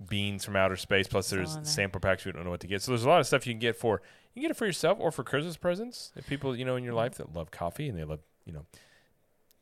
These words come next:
Speaker 1: pop culture themed and Disney stuff like that, it's a great Christmas present for you and for
Speaker 2: Yes.
Speaker 1: family. So, uh, if you go to C T M expedition dot com, that, uh, going to that link, that'll automatically save you fifteen percent off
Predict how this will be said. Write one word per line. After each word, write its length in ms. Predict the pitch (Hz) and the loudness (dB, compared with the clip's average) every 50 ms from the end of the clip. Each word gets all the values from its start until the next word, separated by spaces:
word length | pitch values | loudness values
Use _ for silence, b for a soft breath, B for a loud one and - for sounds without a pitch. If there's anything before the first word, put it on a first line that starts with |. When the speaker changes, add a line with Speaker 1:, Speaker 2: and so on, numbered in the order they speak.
| _ - | _ -4
Speaker 1:
pop 240 | - - 101 - - | 2 2 2 2 2
culture 540 | - 101 101 98 - - 107 101 101 98 98 - | 2 0 0 2 2 0 2 2 2 0 -2 -4
themed 320 | - 107 101 101 107 104 | -4 -4 -4 -4 -4 -4
and 100 | 92 85 | -4 -2
Disney 240 | 85 92 101 110 98 | -2 -4 -2 -4 -6
stuff 160 | - - 95 | -6 -4 -6
like 100 | 90 90 | -6 -4
that, 120 | - 147 147 | -4 -6 -6
it's 80 | - | -6
a 60 | - - | -8 -6
great 260 | - 160 165 160 - | -6 -6 -6 -6 -6
Christmas 260 | - 208 208 165 110 | -8 -8 -8 -8 -10
present 340 | - - 82 80 82 - - | -8 -8 -6 -6 -8 -10 -8
for 100 | - 120 | -8 -8
you 180 | 117 131 143 | -6 -6 -6
and 300 | - 175 170 156 196 185 | -4 -4 -2 -4 -2 -2
for 100 | - - | -4 -4
Speaker 2:
Yes. 40 | 151 | -4
Speaker 1:
family. 280 | - - 165 107 76 76 | -6 -8 -12 -10 -10 -2
So, 240 | - - 120 95 - B B B B B B B | 4 6 6 6 4 B B B B B B B
uh, 160 | - 107 107 87 | 8 8 10 8
if 120 | 110 - | 8 4
you 100 | 151 151 | 0 0
go 260 | 127 - 151 190 214 | 2 4 4 4 4
to 160 | - - 110 95 | 2 0 -2 -4
C 280 | - - - 196 202 | -4 -4 -6 -6 -8
T 260 | 196 - - 208 190 | -8 -8 -6 -4 -4
M 120 | 185 180 - - | -4 -4 -6 -4
expedition 680 | - 165 - - - - 156 151 147 139 - 151 139 107 | -4 -4 -4 -4 -6 -6 -4 -2 -2 -2 -2 -4 -4 0
dot 340 | - 107 - - - - - | 0 0 0 0 -6 -10 -10
com, 560 | - - - 156 139 101 76 82 101 147 175 b b b b b b b b b | -8 -2 2 4 4 4 4 2 -2 -2 -4 b b b b b b b b b
that, 500 | 82 90 92 110 117 135 143 - - - - | -4 2 4 6 6 6 4 0 -2 -2 2
uh, 440 | - 107 104 104 104 101 101 101 95 | 6 6 8 8 8 8 6 6 4
going 240 | 98 104 123 123 117 | 4 2 2 2 4
to 40 | 117 | 4
that 160 | 120 73 80 | 4 2 2
link, 300 | 95 101 104 120 - - | 0 -4 -4 -6 -4 0
that'll 200 | - 101 95 92 | 2 2 4 4
automatically 420 | - 95 101 98 98 98 - - 101 | 4 2 2 2 2 0 -2 -4 -6
save 200 | - 107 98 95 | -4 -4 -4 -4
you 80 | 98 | -6
fifteen 320 | - - 110 - - 107 95 | -6 -6 -6 -6 -6 -10 -10
percent 300 | 98 87 - - 104 95 | -10 -8 -6 -4 -2 -2
off 120 | 92 - | -4 -4